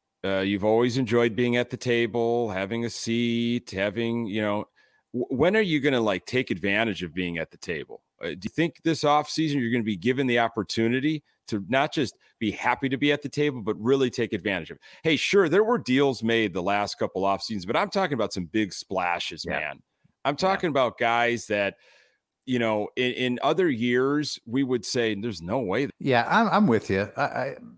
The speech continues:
Speaker 2: and we'll see. Again, this is gonna be an off season, I believe, like no other for this team, this organization, and it's a pivotal time with, uh, the talent that's, that's here already, that's been a proven winner over the last two years,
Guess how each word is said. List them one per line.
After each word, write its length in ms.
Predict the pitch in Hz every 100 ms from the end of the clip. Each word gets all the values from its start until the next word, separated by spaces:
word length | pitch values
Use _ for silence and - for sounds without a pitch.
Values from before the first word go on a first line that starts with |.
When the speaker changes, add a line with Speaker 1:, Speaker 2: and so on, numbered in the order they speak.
| -
Speaker 2:
and 260 | 139 143
we'll 100 | 143
see. 300 | 156 170 101 -
Again, 320 | - 104 92 85
this 160 | 98
is 140 | 151 123
gonna 140 | 135
be 140 | 131
an 100 | 127
off 220 | 113 117 113
season, 300 | 117 107 98
I 100 | 90
believe, 600 | 90 92 98 92 82 -
like 260 | 92 85 80
no 260 | 90 90
other 360 | 87 82 78 76
for 140 | - 85
this 260 | 76 -
team, 420 | - 107 110 110 - - - _
this 160 | 87 -
organization, 920 | 98 87 87 78 85 82 - 87 85 -
and 180 | 85 80
it's 280 | 82 - 85
a 280 | 82 80 76 -
pivotal 380 | - 113 113 104
time 580 | - 98 90 87 87 80
with, 400 | 87 82 - - 90
uh, 240 | 87 85
the 120 | 85
talent 500 | 85 101 92 90 87
that's, 260 | 87 82 - -
that's 220 | 90 82
here 380 | - 120 127 135
already, 580 | 127 110 95 80 85 82 - - _
that's 300 | 87 - - -
been 140 | 110
a 40 | 110
proven 640 | - 117 117 104 107 101 90
winner 400 | 90 95 95 92
over 140 | 87
the 80 | 87
last 360 | 87 87 - -
two 120 | 92
years, 460 | 82 80 78 73